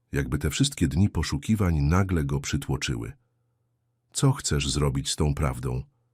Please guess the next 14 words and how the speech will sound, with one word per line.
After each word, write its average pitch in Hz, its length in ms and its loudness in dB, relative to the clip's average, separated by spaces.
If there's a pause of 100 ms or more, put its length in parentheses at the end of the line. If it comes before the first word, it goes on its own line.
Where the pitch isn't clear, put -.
(680)
Kamila 80 400 2
spojrzała 73 460 2
na 69 100 2
swojego 69 380 0
syna, 60 320 -2 (480)
Łukasza, 82 600 2 (480)
który 80 280 2
bawił 87 360 4
się 78 140 0
na 76 140 4
dywanie 82 440 4
swoimi 82 420 2
małymi 73 400 4
samochodzikami. 71 920 0